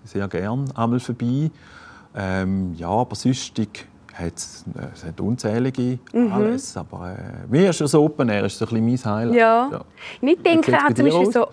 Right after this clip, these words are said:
Speaker 2: so Olma, ofa, C S J natürlich,
Speaker 1: Ja.
Speaker 2: oder?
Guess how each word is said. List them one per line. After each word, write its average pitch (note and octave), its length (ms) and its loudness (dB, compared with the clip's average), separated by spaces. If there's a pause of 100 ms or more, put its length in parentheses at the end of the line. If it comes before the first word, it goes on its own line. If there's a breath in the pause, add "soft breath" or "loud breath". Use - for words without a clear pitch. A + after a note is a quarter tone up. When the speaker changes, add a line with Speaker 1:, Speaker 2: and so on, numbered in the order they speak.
Speaker 2:
so A#3 60 8
Olma, B3+ 640 6
ofa, F3 680 4
C A3+ 280 6
S B3 180 0
J F#3+ 180 6
natürlich, F#3+ 280 4
Speaker 1:
Ja. G3+ 280 6
Speaker 2:
oder? G#3 220 2